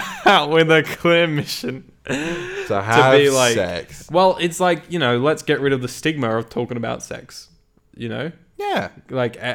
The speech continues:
Speaker 1: and it makes it so people can have these conversations, and, like, it also makes you feel completely, uh, not alone about
Speaker 2: Well
Speaker 1: your feelings about things sometimes and stuff like that, you know? Like, I, I feel like it's great.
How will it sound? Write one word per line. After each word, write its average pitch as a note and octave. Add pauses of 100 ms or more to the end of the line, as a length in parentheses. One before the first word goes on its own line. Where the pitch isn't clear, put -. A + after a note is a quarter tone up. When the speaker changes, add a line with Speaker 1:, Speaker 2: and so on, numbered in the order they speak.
Speaker 1:
and C3
it C3+
makes D3
it D3+
so C#3+
people C#3+
can D3
have C#3+
these E3
conversations, D3
and, A#2
like, A#2 (440)
it C3+
also C#3+
makes C3+
you B2+
feel B2+ (220)
completely, B2 (600)
uh, A2 (420)
not B2
alone B2 (240)
about A#2+
Speaker 2:
Well A#2+
Speaker 1:
your A#2+
feelings C#3
about C#3
things D3+
sometimes D3+
and D3
stuff -
like C3
that, E3
you E3+
know? G3+
Like, D3+
I, D3
I D#3
feel F3
like D3+
it's - (840)
great. A2